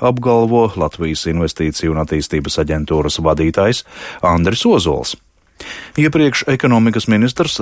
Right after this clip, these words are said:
Ralfs Nemiro intervijā Latvijas televīzijā stāstīja, ka Ozola vadītās aģentūras darbinieki ir iesaistīti šajā naudas izkrāpšanā.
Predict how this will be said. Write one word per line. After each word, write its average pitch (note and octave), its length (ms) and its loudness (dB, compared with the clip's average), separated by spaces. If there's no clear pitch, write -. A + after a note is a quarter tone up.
Ralfs F#2 320 2
Nemiro F#2 460 2
intervijā D3 560 2
Latvijas C#3 400 0
televīzijā B2 640 2
stāstīja, A#2+ 640 0
ka A2+ 140 2
Ozola G2 640 2
vadītās F2+ 640 0
aģentūras E2 560 0
darbinieki E2+ 600 0
ir F2+ 240 2
iesaistīti F2+ 720 0
šajā D2+ 400 0
naudas D2+ 460 0
izkrāpšanā. D2 560 -4